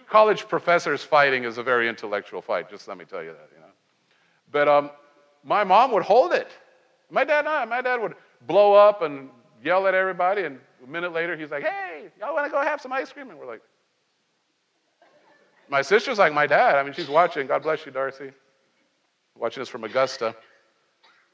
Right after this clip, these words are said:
And they would be fine. I'm, I'm looking, my mom and I would look at my sister and my dad like, "Really, guys? Y'all just had, like, this major meltdown, and you're, like, fine with it now?"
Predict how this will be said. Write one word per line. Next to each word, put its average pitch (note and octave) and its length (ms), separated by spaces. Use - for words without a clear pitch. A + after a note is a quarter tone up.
And C#3+ 140
they F#3+ 100
would C4+ 120
be A3 80
fine. D4 420
I'm, G3+ 220
I'm G#3+ 120
looking, C4+ 280
my G3+ 120
mom A3+ 160
and A3+ 80
I A3+ 40
would G#3+ 140
look A3 120
at G#3+ 80
my F#3 100
sister G#3 300
and G3 40
my F3+ 80
dad G3 160
like, D#3+ 160
"Really, E4 240
guys? F#4 280
Y'all A3+ 120
just C#4+ 120
had, C4 80
like, A#3 160
this C#3+ 300
major E3+ 560
meltdown, F3 360
and D3+ 100
you're, D#3 100
like, C#3+ 180
fine C3 260
with A#3 120
it B3+ 80
now?" C#4+ 240